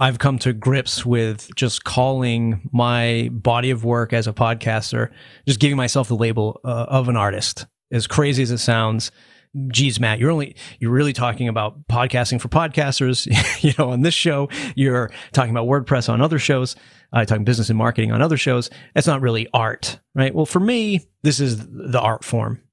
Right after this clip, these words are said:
And I think a lot of people, many people hit the same wall you did, where it's, it's time, it's focus,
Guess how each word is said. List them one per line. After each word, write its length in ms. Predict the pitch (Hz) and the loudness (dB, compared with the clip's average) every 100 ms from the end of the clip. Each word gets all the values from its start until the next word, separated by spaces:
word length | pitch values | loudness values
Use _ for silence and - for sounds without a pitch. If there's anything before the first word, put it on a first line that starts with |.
| - | -4
And 440 | 131 131 131 127 - - - _ - | 0 2 2 0 -4 -18 -20 _ -2
I 60 | |
think 180 | 196 165 | 0 2
a 60 | 143 | 0
lot 220 | 147 175 | -2 0
of 60 | |
people, 480 | 160 143 139 131 110 _ _ - | 0 0 0 0 -4 _ _ -2
many 280 | 151 220 180 | 2 2 2
people 340 | 123 110 113 | -2 -6 -6
hit 200 | 127 135 | -2 -2
the 80 | 123 | -2
same 260 | - 147 135 | 0 0 0
wall 280 | 131 127 | 0 0
you 180 | 127 190 | 0 0
did, 300 | 120 110 117 | 0 0 -2
where 280 | 117 120 113 | 0 0 0
it's, 260 | 113 - - | -2 -4 -2
it's 260 | 123 - | -2 -4
time, 600 | - - 143 143 147 147 - | -4 0 0 2 -2 -2 -4
it's 180 | 117 | -4
focus, 880 | 113 - 139 131 143 135 - - | -4 -2 0 0 0 0 -2 -6